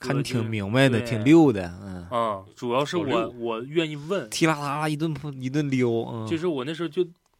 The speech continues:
Speaker 2: 就是愿意问，就我感觉出去看病也好怎么的，你，你就张开嘴问能咋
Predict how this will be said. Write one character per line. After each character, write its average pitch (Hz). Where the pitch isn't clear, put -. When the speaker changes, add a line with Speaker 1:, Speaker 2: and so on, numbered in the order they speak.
Speaker 2:
就 220
是 185
愿 202
意 190
问， 175
就 175
我 185
感 180
觉 123
出 120
去 185
看 202
病 220
也 151
好 147
怎 147
么 107
的， 123
你， 127
你 135
就 143
张 202
开 214
嘴 151
问 190
能 180
咋 -